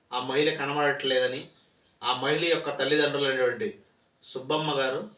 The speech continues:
కేసు పెట్టడం జరిగింది. దాని తర్వాత వివరాల్లోకి వెళ్తే,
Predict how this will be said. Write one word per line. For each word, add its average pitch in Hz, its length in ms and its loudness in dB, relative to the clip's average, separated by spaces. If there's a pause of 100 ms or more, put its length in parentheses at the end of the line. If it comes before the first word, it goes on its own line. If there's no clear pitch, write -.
(440)
కేసు 151 260 4
పెట్టడం 120 320 -4
జరిగింది. 92 380 -8 (760)
దాని 143 260 4
తర్వాత 165 220 4
వివరాల్లోకి 156 640 4
వెళ్తే, 147 480 0